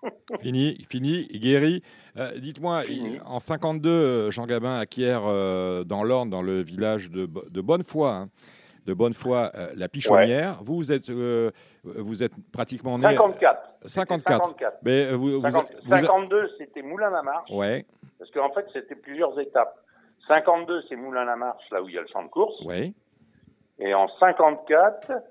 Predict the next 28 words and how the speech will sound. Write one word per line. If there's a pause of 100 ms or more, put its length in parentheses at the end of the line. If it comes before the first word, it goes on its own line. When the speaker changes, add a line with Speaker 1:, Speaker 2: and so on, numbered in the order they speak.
(100)
Speaker 1:
parce
qu'en
fait,
la,
la,
la
propriété
de
Moulin-la-Marche, (220)
euh, (120)
c'était
trop (100)
petit,
ça
pouvait
pas
le
faire.
Speaker 2:
Mhm. (420)
Speaker 1:
Et
donc,
il
a
acheté
en
cinquante-quatre
la
Pichonnière.